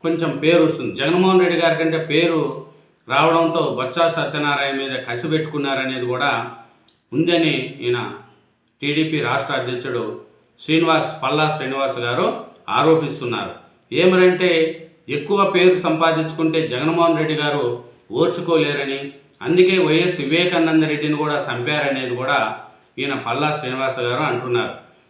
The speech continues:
ఏమనంటే ఇంకా ఏం మాట్లాడుతున్నాడంటే ఈయన పల్లా శ్రీనివాస్ గారు, బొత్స సత్యనారాయణకు మా పార్టీ నుండి ఎటువంటి ప్రాణహాని లేదు, ప్రాణహాని ఉంటే అది జగన్మోహన్ రెడ్డి గారి ద్వారానే ప్రాణహాని ఉంటుంది. ఎందుకంటే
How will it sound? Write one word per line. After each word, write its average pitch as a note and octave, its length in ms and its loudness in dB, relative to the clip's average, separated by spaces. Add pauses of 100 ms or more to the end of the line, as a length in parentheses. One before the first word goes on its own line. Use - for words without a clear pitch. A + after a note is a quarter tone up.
(120)
ఏమనంటే F#3 520 4
ఇంకా D#3+ 260 2
ఏం E3 260 2
మాట్లాడుతున్నాడంటే D3 1200 -2 (220)
ఈయన B2+ 340 -4 (540)
పల్లా D3+ 240 0
శ్రీనివాస్ C#3+ 500 -2
గారు, B2 440 -4 (400)
బొత్స B2+ 260 -6
సత్యనారాయణకు E3 1300 2
మా C3+ 180 0
పార్టీ D#3 440 0
నుండి E3 280 0
ఎటువంటి D#3+ 500 0
ప్రాణహాని C#3+ 640 0
లేదు, C3+ 560 -2 (420)
ప్రాణహాని F#3+ 560 4
ఉంటే E3 720 2 (280)
అది D#3+ 200 -2
జగన్మోహన్ F#3 540 4
రెడ్డి F3+ 200 6
గారి E3+ 200 6
ద్వారానే D#3+ 360 4
ప్రాణహాని D3+ 640 2
ఉంటుంది. C#3 600 0 (280)
ఎందుకంటే F#3 540 4